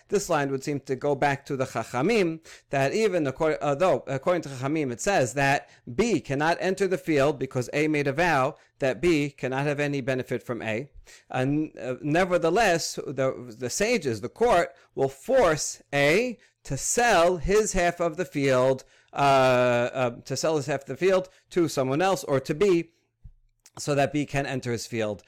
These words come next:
Um, the point is that in the first case, when they made a vow against each other,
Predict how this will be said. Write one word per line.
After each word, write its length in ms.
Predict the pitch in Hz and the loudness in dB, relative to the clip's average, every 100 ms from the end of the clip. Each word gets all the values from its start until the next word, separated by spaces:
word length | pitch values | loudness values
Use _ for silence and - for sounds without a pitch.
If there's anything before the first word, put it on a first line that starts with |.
| _ - | _ -4
Um, 180 | 139 | -4
the 80 | 143 | -4
point 260 | 151 202 165 | -2 -2 -2
is 60 | |
that 180 | 156 165 | -4 -2
in 100 | 233 | -2
the 80 | 185 | -2
first 340 | 175 190 180 | 0 0 0
case, 320 | - 120 117 - | -4 -4 -4 -2
when 140 | 135 | -2
they 80 | 131 | 0
made 180 | 143 139 | 2 0
a 60 | |
vow 280 | 127 143 139 | 2 2 2
against 380 | 131 160 160 - | 0 -2 -2 -4
each 200 | 135 208 | -4 0
other, 340 | 180 131 117 | 0 0 -4